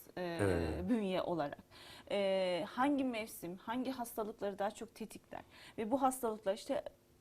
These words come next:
Speaker 1: aklıma binlercesi geliyor. İşte kalp rahatsızlıklarından, sedef hastalığına, işte üşütmeden, astım, bronşite,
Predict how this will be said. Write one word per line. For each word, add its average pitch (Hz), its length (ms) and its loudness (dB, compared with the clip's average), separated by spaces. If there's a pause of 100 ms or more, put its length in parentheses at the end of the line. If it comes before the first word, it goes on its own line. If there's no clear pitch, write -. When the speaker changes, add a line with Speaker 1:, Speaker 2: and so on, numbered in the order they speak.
(120)
Speaker 1:
aklıma 254 460 0
binlercesi 269 680 2
geliyor. 185 300 0
İşte 202 160 -6
kalp 262 380 -4
rahatsızlıklarından, 240 960 -2
sedef 240 400 -2
hastalığına, 233 760 -2
işte - 360 -4
üşütmeden, 226 560 -4
astım, 240 420 -4
bronşite, 233 680 -4